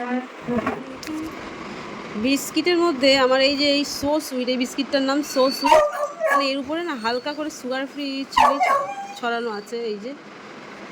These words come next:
খুব একটা মিষ্টি না, কিন্তু খুব মচমচে আর বেশ ভালো। আমার তো ভীষণ প্রিয়, এটা দিয়ে চা দিয়ে খেতে আমার খুব ভালো লাগে। এই দেখ, আমাকে ডিস্টার্ব করবি না কিন্তু, চাটা শান্তি মতন খেতে দে। আমার এমনি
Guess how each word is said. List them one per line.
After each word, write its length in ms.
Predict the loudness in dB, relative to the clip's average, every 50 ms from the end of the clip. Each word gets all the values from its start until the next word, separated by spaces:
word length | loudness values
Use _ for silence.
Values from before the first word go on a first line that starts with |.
| -8
খুব 100 | -2 0 0 2
একটা 120 | 4 6 4 4
মিষ্টি 220 | 4 2 0 0 2
না, 40 | 2 2 2
কিন্তু 160 | 0 -2 -2 -4 -6
খুব 140 | -4 0 0 2 2 4
মচমচে 640 | 4 2 2 0 -2 -2 -2 -2 -2 -2 -2 -2 -2 0
আর 60 | 0 2 0
বেশ 100 | 0 -2 -2 -8 -4
ভালো। 240 | -2 0 0 0 0 -2 -4 -8 -14 -14 -14 -14 -14 -12 -12 -12 -12 -8 -4
আমার 140 | -2 -2 -2 -2
তো 40 | -2 -2
ভীষণ 240 | -2 -2 0 -2 -2 -2 -2
প্রিয়, 180 | -2 0 0 0 0 0 2 2 2
এটা 120 | 2 2 0
দিয়ে 100 | 0 -2 0 0
চা 80 | 0 2 4
দিয়ে 100 | 4 2 2
খেতে 120 | 2 0 0
আমার 120 | 0 0 -2
খুব 100 | -2 -2 0
ভালো 120 | 0 2 2 2
লাগে। 160 | 2 2 0 -2 -4 -8 -12 -12 -12 -12 -12 -12 -12 -12 -10 -10 -4 0 4 8
এই 40 | 10 10
দেখ, 160 | 10 10 8 6 2
আমাকে 140 | 0 0 -2 -2 0
ডিস্টার্ব 280 | -2 -2 0 -2 0 4 4
করবি 140 | 4 4 4 2
না 40 | 0 2
কিন্তু, 140 | 2 0 0 0 4
চাটা 200 | 4 4 4 4 2 2
শান্তি 200 | 2 2 2 0 -2
মতন 160 | -2 -4 -4 0 0
খেতে 160 | 0 0 0 0
দে। 40 | 0 0
আমার 100 | 0 0 0
এমনি 140 | 0 0